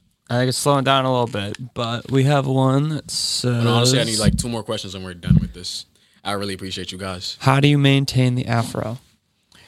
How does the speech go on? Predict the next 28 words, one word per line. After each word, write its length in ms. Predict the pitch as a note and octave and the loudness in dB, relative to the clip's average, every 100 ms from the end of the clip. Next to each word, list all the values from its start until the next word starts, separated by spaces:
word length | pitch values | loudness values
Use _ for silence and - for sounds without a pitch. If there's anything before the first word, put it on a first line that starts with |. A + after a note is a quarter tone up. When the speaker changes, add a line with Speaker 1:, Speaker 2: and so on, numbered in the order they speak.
| - _ _ - | -20 _ _ -8
Speaker 2:
I 80 | D#3+ | -2
don't 100 | G2+ | -2
maintain 340 | F2+ F2 F#2 | 0 -2 -2
this 120 | F#2 | 0
shit. 320 | - G#2 A#2 | 0 0 -4
Half 200 | - G3 | -4 -4
the 80 | - | -4
time 220 | D3+ G3 | -6 -4
I 60 | D#3 | -4
don't 100 | B2+ | -4
have 80 | A2 | -6
my 100 | G#2 | -4
afro 400 | F#2 A#2+ - - | 0 0 -2 -8
in. 80 | F2+ - - - - - - - - - - _ _ _ - C3 | -12 -18 -18 -6 -4 -2 -2 -6 -20 -20 -20 _ _ _ -16 2
<laughs> 40 | |
Bro, 200 | E3 D#3 | 2 4
maintaining 480 | B2 D3+ F#3+ G#3 G3 | 0 0 0 0 0
an 60 | |
afro 420 | C3+ D#3 - A3+ - | 0 0 0 -4 -2
is, 200 | G3+ G#3+ | -4 0
like, 220 | G3+ F#3+ | -2 -2
the 80 | C3 | -10
most 480 | C3 F#3 G#3 A3+ F3+ | -6 -2 -2 -2 -4
annoying 540 | C#3+ C3+ F3+ G3+ F#3 | -6 -6 -4 -4 -2
shit 360 | - - F#3+ - | 0 0 0 0
ever. 280 | G#3 D#3 - _ _ _ - - | -2 -2 -8 _ _ _ -14 -2
I 140 | G#3 | -2
g-, 100 | G#3+ | -2